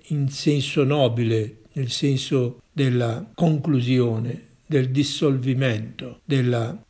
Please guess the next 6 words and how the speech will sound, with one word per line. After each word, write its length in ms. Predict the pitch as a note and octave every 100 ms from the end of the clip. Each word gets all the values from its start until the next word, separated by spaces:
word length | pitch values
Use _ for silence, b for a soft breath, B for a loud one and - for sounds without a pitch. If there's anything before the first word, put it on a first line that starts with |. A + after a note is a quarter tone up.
| _
realtà. 680 | C#3+ C3 A#2+ A2+ - - - _ _ _ _ _ _ _ _ _ _ _
Non 200 | D#3+ C#3
siamo 340 | C3+ D#3 C#3 C3
destinati 640 | C3 - C3 C3+ C#3 C3+
a 60 | A#2+
dissolverci, 1040 | B2+ B2+ - D3+ E3+ E3+ F3 E3 F#3 F#3